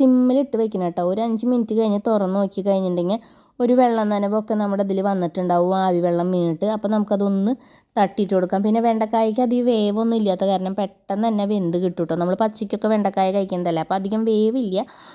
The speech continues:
ഒരു രണ്ട്, രണ്ട് മൂന്ന് മിനിറ്റിനുള്ളിൽ വേവണ ഒരു പച്ചക്കറി തന്നെയാണ് നമ്മുടെ വെണ്ടക്കായ. അപ്പോൾ ദാ ഒരു ഭാഗം ആയതിന് ശേഷം നന്നായിട്ട് ഇളക്കിയിട്ട് ഞാൻ സെറ്റാക്കിയിട്ടുണ്ട്. അപ്പോൾ എല്ലാം ഒരു ഭാഗത്തേക്ക് ആക്കിയതിന് ശേഷം ഞാൻ സെൻറ്റർ ഭാഗം എടുത്തിട്ട് ഞാൻ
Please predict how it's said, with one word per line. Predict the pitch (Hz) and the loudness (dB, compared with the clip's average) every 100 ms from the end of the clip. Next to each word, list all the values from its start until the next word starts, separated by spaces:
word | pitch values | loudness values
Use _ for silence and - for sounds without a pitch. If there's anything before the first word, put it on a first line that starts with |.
| - - | -20 -10
ഒരു | 359 330 | 0 2
രണ്ട്, | 285 269 262 254 | 4 2 2 2
രണ്ട് | 240 240 | 2 2
മൂന്ന് | 240 247 | 2 2
മിനിറ്റിനുള്ളിൽ | 233 214 220 214 214 | 0 0 0 0 2
വേവണ | 214 202 202 202 | 2 2 0 -2
ഒരു | 202 208 | -2 -2
പച്ചക്കറി | 208 208 185 190 | -4 -4 -2 -2
തന്നെയാണ് | 190 190 185 185 | -2 -2 -2 -2
നമ്മുടെ | 175 175 | -2 0
വെണ്ടക്കായ. | 180 160 - 151 156 202 - - - - | 0 -2 -2 -2 -2 -4 -10 -20 -14 -6
അപ്പോൾ | 240 220 | 0 2
ദാ | 214 - - | 2 0 -4
ഒരു | 214 220 | 0 2
ഭാഗം | 202 208 | 2 2
ആയതിന് | 202 185 190 - | 2 0 -4 -4
ശേഷം | 185 170 190 190 | -4 -4 -4 -4
നന്നായിട്ട് | 180 180 185 196 170 160 233 254 - - _ 208 | -4 -4 -4 -2 -2 -2 -4 -6 -14 -20 _ 0
ഇളക്കിയിട്ട് | 180 175 - 165 190 214 | 2 2 0 -2 0 0
ഞാൻ | 196 190 196 | 0 0 -2
സെറ്റാക്കിയിട്ടുണ്ട്. | 170 185 180 180 156 170 156 190 277 _ _ _ _ _ _ _ _ _ _ - 233 | -2 0 -2 -2 -4 -2 0 0 -2 _ _ _ _ _ _ _ _ _ _ -6 2
അപ്പോൾ | 277 277 | 4 4
എല്ലാം | 247 247 262 262 | 4 2 2 0
ഒരു | 226 247 | 0 0
ഭാഗത്തേക്ക് | 220 196 202 - 226 | 0 -2 -4 -4 -4
ആക്കിയതിന് | 214 190 190 214 | -2 -4 -4 -2
ശേഷം | 196 175 196 | -4 -2 -2
ഞാൻ | 202 202 226 | -2 0 0
സെൻറ്റർ | 220 214 208 214 | 0 0 2 2
ഭാഗം | 208 233 | 2 0
എടുത്തിട്ട് | 240 185 185 190 | -2 -4 -4 -4
ഞാൻ | 190 | -2